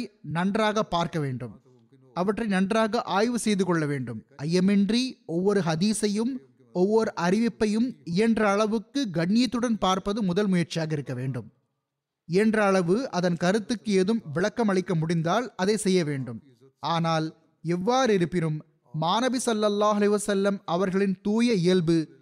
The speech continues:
மற்றும் அன்னாரது கண்ணியம் எல்லாவற்றையும் விட முதன்மையானது. பெருமானார் ஸல்லல்லாஹு அலைஹி வஸல்லம் அவர்களோ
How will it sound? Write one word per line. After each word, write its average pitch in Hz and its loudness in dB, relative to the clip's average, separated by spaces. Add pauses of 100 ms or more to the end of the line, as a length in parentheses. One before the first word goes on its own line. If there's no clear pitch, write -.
(160)
மற்றும் 196 -2 (100)
அன்னாரது 233 0
கண்ணியம் 202 2 (160)
எல்லாவற்றையும் 240 0
விட 247 2
முதன்மையானது. 170 0 (520)
பெருமானார் 240 2
ஸல்லல்லாஹு 220 0
அலைஹி 226 2
வஸல்லம் 220 0
அவர்களோ 208 2